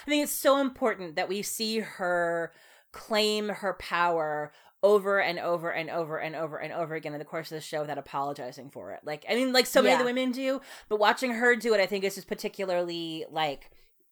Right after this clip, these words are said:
Speaker 1: it just really lands in this episode very strongly, I felt like.
Speaker 2: Yes, I think so too. And I also think with Raven, it's like, it's especially well done and very, you know, deeply dimensional and sort of human because, like,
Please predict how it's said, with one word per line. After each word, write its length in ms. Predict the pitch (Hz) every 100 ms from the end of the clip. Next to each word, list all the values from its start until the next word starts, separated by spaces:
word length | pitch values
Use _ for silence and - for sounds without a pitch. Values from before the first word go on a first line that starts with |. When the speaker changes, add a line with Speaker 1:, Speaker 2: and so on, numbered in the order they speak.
| _ _ -
Speaker 1:
it 120 | 226
just 160 | 226 294
really 200 | 339 330
lands 440 | 226 196 202 208
in 80 | 190
this 160 | 185 -
episode 440 | 160 185 - 165
very 300 | 151 147 156
strongly, 460 | 151 156 143 143 135
I 120 | 113
felt 300 | - 123 -
like. 400 | 98 78 - - _ _ _ _ -
Speaker 2:
Yes, 440 | 220 294 160 160 -
I 200 | 226 262
think 160 | 269
so 120 | 247
too. 120 | 208 226
And 180 | 180
I 80 | 269
also 200 | 392 453 453
think 180 | 440 302
with 200 | 277 262
Raven, 360 | 240 254 254 220
it's 160 | 208
like, 160 | 208 196 _
it's 180 | - 190
especially 800 | 196 214 214 214 196 190 185 - _
well 560 | 196 196 226 226 226 220
done 400 | 196 214 202 202
and 160 | 190 196
very, 800 | 190 180 175 170 165 160 147 -
you 100 | 196
know, 440 | 170 165 165 160 - _
deeply 280 | - 233 240
dimensional 440 | 208 190 190 196 185
and 80 |
sort 140 | 190 175
of 60 |
human 240 | 190 196 185
because, 320 | 175 208 180
like, 220 | 180 175